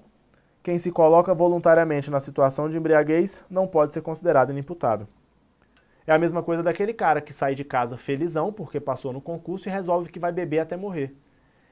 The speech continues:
Ele, no momento em que decide beber até morrer, ele é completamente são e ele é completamente imputável. Ele tem capacidade de responder pelo que faz. No momento em que ele é capaz, lá na origem,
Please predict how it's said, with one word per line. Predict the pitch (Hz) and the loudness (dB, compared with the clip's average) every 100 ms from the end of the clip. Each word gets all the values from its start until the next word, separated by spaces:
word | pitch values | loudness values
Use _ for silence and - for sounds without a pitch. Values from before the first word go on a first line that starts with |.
| - | 6
Ele, | 196 240 202 | 10 10 8
no | 185 | -2
momento | 180 180 208 233 | -4 -2 -2 -2
em | 220 | -6
que | 202 | -6
decide | 170 185 - 170 147 139 | -4 -2 -2 -6 -6 -4
beber | 139 143 135 131 | 0 0 0 0
até | 127 131 131 | 0 -2 -4
morrer, | 135 123 190 175 - _ _ - | -4 4 4 4 -2 _ _ -8
ele | 180 180 | -6 0
é | 165 | 0
completamente | 175 185 156 180 226 233 196 170 170 | 0 -6 -8 -6 -6 -6 -8 -8 -10
são | 202 - 143 151 - _ _ - | -10 -8 -6 -8 -14 _ _ -8
e | 160 | -4
ele | 165 160 | 0 2
é | 151 | 2
completamente | 151 151 165 190 - 175 170 175 196 208 - | 0 -6 -4 -4 -4 -6 -8 -8 -8 -10 -8
imputável. | 202 190 214 220 143 120 123 120 131 | -8 -8 -8 -6 -2 -2 -4 -12 -8
Ele | 131 | -8
tem | 139 165 | -6 -8
capacidade | 175 185 180 170 143 139 147 | -8 -8 -8 -6 -2 -2 -4
de | |
responder | 143 147 147 131 | -10 -10 -10 -10
pelo | 151 147 | -10 -12
que | 170 | -14
faz. | - 107 101 - _ _ _ _ - | -10 -8 -10 -16 _ _ _ _ -8
No | 214 | 0
momento | 226 247 269 | 2 2 0
em | 240 | -2
que | 208 | 2
ele | 175 | 4
é | 147 | 2
capaz, | 147 113 - 156 170 113 - _ 165 | 2 -4 0 2 2 -2 -12 _ -2
lá | 180 240 | 4 4
na | 214 | 6
origem, | 151 131 185 196 127 | 4 4 0 -4 -6